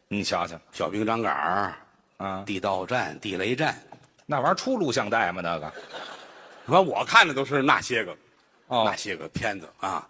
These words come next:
Speaker 1: 是吗？
Speaker 2: 于老师他不爱看，他爱看那个长知识的录像带。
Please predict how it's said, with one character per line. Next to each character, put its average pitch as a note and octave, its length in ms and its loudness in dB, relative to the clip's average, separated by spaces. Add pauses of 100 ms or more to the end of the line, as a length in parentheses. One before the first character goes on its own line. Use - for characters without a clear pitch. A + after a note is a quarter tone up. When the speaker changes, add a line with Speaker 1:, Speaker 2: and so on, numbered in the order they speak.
Speaker 1:
是 - 160 -6
吗？ G2 200 -2
Speaker 2:
于 C#3+ 100 6
老 C#3+ 200 6
师 C3 220 0 (220)
他 B2 80 -10 (100)
不 C3+ 80 2
爱 D#3 120 2
看， A2 180 -6
他 C#3+ 140 -4
爱 F3 140 -4
看 C#3 200 -2
那 A2+ 140 -4
个 G#2+ 140 -2 (640)
长 - 200 -2
知 D4 220 6
识 D#3+ 160 2
的 G2+ 220 0 (1120)
录 A#2+ 100 4
像 G#2+ 240 2
带。 A#2+ 160 6